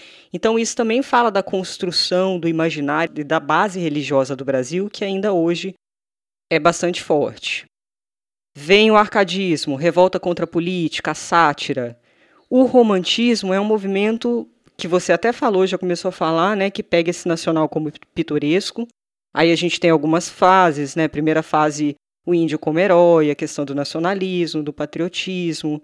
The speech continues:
A segunda fase eu acho mais interessante, que vai colocar o pessimismo, o individualismo. E tem a terceira fase, que também é bastante interessante, que vai trazer uma visão mais humana da mulher, por exemplo, com defeitos e qualidades, vai falar de abolicionismo, de erotismo, de política.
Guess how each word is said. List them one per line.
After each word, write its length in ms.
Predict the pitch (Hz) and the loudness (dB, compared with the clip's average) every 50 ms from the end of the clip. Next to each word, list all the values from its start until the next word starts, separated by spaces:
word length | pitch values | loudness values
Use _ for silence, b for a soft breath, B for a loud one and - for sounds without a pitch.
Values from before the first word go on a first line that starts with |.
| _ _ _ _ _ _ _ _ | _ _ _ _ _ _ _ _
A 100 | - 208 | 2 2
segunda 480 | - - - 233 180 165 190 185 185 180 | 2 0 -4 -6 -4 -2 -2 -2 -2 -2
fase 340 | - - 160 156 156 147 165 | -2 0 0 0 2 0 0
eu 80 | 147 | 0
acho 200 | 147 143 - - | -2 -2 -4 -4
mais 200 | 151 143 143 147 | -4 -4 -4 -6
interessante, 760 | 185 185 214 214 220 233 226 - - 208 196 190 185 175 - | -6 -4 -2 0 0 0 -2 -4 -6 -4 -4 -4 -4 -4 -6
que 80 | - - | -8 -6
vai 120 | - - | -4 -4
colocar 320 | - - 151 147 - - 139 | -4 -4 -4 -4 -2 -2 -4
o 40 | 139 | -2
pessimismo, 760 | - 160 156 - - 214 196 180 180 180 180 170 151 165 | -2 -6 -6 -6 -6 -6 -4 -4 -4 -2 -4 -4 -4 -4
o 40 | 151 | -6
individualismo. 840 | 151 147 147 147 143 165 170 180 175 165 180 196 208 202 226 226 233 - _ _ _ _ _ _ _ _ _ _ 240 | -6 -6 -8 -4 0 0 0 2 0 -2 -4 -4 -4 -4 -6 -8 -8 -10 _ _ _ _ _ _ _ _ _ _ 0
E 100 | 247 247 | 0 0
tem 300 | 247 - 247 240 247 247 | 2 4 4 4 4 2
a 60 | 240 | 2
terceira 480 | - 262 254 233 - - 196 190 190 | 0 -2 -2 -2 0 0 2 2 2
fase, 500 | 180 - - 208 214 240 240 226 185 175 | 0 0 0 2 2 4 4 2 0 -4
que 120 | 175 - - | -8 -10 -6
também 440 | - 202 196 190 214 262 285 262 233 | -6 -4 -2 2 2 4 4 4 2
é 40 | |
bastante 400 | 208 202 202 - 202 190 - - | 0 0 -2 -2 -4 -6 -4 -6
interessante, 580 | 180 175 175 165 165 165 - - 214 220 214 - | -4 -4 -2 -2 -2 -2 -2 -4 -6 -6 -6 -6
que 100 | - 220 | -8 -6
vai 220 | 196 208 214 214 | -2 -2 -2 -2
trazer 340 | 214 - 220 214 202 190 196 | -2 -2 -4 -4 -2 -4 -4
uma 160 | 190 185 185 | -2 -2 -2
visão 300 | 180 185 196 170 175 180 | -2 -2 -4 -4 -2 -2
mais 260 | 170 170 170 170 165 170 | -2 -2 -2 -2 -4 -4
humana 260 | 170 160 156 156 151 | -4 -4 -4 -4 -4
da 100 | 151 151 | -4 -6
mulher, 400 | 160 196 214 180 160 151 151 - | -4 -4 -2 0 0 0 -2 -2
por 120 | - 180 | -2 -2
exemplo, 680 | 185 208 214 214 208 185 180 175 170 170 170 165 170 170 - _ _ _ _ _ _ _ _ _ _ _ - | 0 0 0 0 2 2 0 0 -2 -2 -4 -4 -4 -6 -12 _ _ _ _ _ _ _ _ _ _ _ -4
com 140 | - 175 180 | -2 0 2
defeitos 520 | 170 170 165 - 156 139 139 - 147 143 | 2 0 0 0 -2 -2 -2 -4 -8 -10
e 40 | 156 | -4
qualidades, 760 | - 175 175 185 220 196 190 185 180 175 175 165 147 151 143 | -2 -2 0 0 0 0 2 4 4 4 4 2 0 -4 -4
vai 120 | 156 160 | -4 -2
falar 240 | 160 - 160 147 143 | -2 0 0 0 0
de 100 | 135 143 | 0 -2
abolicionismo, 880 | 139 131 147 143 151 - - 226 226 196 185 180 185 180 175 165 170 156 | -2 -2 -4 -4 -4 -6 -4 -4 -4 -2 -4 -4 -4 -4 -6 -4 -6 -4
de 120 | 147 160 | -2 -2
erotismo, 640 | 160 180 190 190 - - - 180 175 170 156 147 156 151 | 0 0 0 -2 -2 -6 -8 -6 -6 -6 -6 -6 -6 -8
de 100 | 147 156 | -8 -8
política. 640 | - - 180 170 170 170 165 156 - - 165 156 | -8 -8 -6 -6 -6 -6 -8 -8 -6 -4 -4 -4